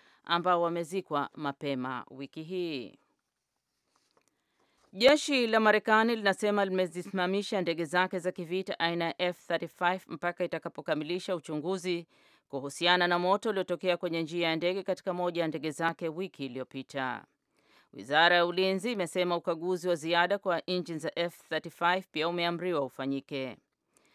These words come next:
Wiki iliyopita, katika kituo cha jeshi la anga cha Elgin katika jimbo la Florida, ilikuwa moja ya mlolongo wa matukio ya karibuni ya kiufundi na uchelewesho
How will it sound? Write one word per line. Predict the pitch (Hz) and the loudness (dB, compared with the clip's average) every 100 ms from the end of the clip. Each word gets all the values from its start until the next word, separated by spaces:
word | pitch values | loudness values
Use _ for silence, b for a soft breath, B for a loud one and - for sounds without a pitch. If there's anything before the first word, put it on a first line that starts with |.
| b b - | b b -2
Wiki | 240 302 294 | -2 2 2
iliyopita, | 233 202 214 220 226 | 4 2 2 -2 0
katika | 190 - 170 | 0 -2 -6
kituo | 180 196 185 | -6 -4 -2
cha | 180 | -4
jeshi | 160 180 - | -2 -4 -2
la | 170 - | -4 -2
anga | 175 185 | 0 0
cha | 175 185 | -2 -2
Elgin | 175 170 170 175 220 | 0 0 0 -2 -4
katika | 277 185 156 | -4 -6 -4
jimbo | 151 165 165 | -4 -4 0
la | 160 | -2
Florida, | - 175 180 180 175 180 233 b b b - | 0 0 2 2 4 4 2 b b b -14
ilikuwa | 127 131 165 | -12 -2 0
moja | 165 185 175 | 2 2 4
ya | 175 | 2
mlolongo | 170 170 185 180 | 2 2 2 2
wa | 175 | 0
matukio | 175 165 180 | -2 -4 -2
ya | 170 | 0
karibuni | 165 160 151 190 185 | 0 -6 -2 0 0
ya | |
kiufundi | 170 156 - 190 208 | -2 -8 -4 -4 -2
na | 190 | -2
uchelewesho | 170 - 156 160 180 - 180 165 | -4 -4 -4 0 0 0 -2 -4